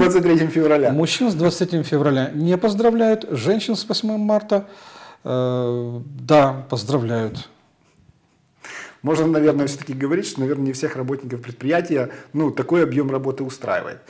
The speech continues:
Speaker 1: И вот вы говорите, что в какой-то момент к независимому профсоюзу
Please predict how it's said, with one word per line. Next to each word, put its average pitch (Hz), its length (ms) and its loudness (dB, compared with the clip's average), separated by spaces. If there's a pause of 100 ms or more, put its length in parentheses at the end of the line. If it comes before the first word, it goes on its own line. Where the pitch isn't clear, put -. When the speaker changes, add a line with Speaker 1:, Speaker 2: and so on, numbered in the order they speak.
(200)
Speaker 1:
И 127 60 -4
вот 233 180 2
вы 190 80 2
говорите, 139 360 0
что - 160 -8
в 127 40 -10
какой-то 131 340 -2
момент 135 440 -2
к - 120 -16
независимому 127 640 0
профсоюзу 190 680 -6